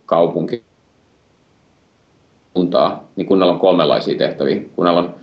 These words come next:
sellaisia tehtäviä, jotka liittyy siihen, että kansalaisille on annettu jotkut tietyt oikeudet, joita, joita heillä on,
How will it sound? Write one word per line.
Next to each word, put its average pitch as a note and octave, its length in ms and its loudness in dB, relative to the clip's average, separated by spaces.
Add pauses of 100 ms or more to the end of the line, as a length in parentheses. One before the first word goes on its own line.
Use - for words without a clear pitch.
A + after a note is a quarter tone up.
(140)
sellaisia A2+ 400 2
tehtäviä, E2+ 500 0
jotka D#2+ 160 -4
liittyy E2 340 0
siihen, E2+ 300 2
että D#2 140 -4
kansalaisille D#2+ 500 0
on D#2 80 0
annettu D#2 200 0
jotkut D2 200 -2
tietyt D#2+ 280 0
oikeudet, E2 560 0
joita, D2 280 0
joita D2+ 240 0
heillä D#2 240 0
on, D2+ 240 -4